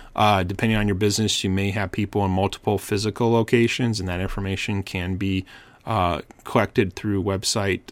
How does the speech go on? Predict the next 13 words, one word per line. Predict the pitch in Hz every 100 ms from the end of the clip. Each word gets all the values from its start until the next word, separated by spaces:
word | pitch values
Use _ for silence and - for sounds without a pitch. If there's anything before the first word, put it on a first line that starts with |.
| -
um, | 98 87 85 87 - _ _ _ _ _ _ _ _
programs. | 117 107 107 107 110 - - - - - - -
Uh, | 110 104
the | 90
device | 95 101 98 104 -
type, | - 120 120
in | 92
this | 95 -
case, | - 98 101 -
uh, | - 90
desktops | 87 98 92 - 104 92 -
versus | 92 82 - 85 85 69
mobile. | 92 104 113 123